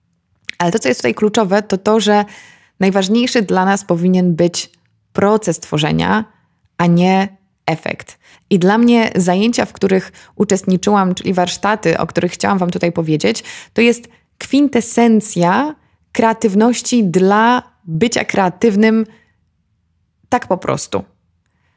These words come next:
To dla mnie definicja bycia w tu i teraz, właśnie w procesie twórczym, bez żadnego fokusu na rezultaty. Technika, którą stosowaliśmy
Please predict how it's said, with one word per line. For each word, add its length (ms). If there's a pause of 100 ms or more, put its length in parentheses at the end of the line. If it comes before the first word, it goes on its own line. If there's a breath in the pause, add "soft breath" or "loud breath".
(400)
To 520
dla 160
mnie 140
definicja 840 (320)
bycia 460
w 160
tu 220
i 120
teraz, 460
właśnie 320
w 60
procesie 440
twórczym, 600
bez 220
żadnego 480
fokusu 400
na 100
rezultaty. 600 (1200 loud breath)
Technika, 340
którą 220
stosowaliśmy 840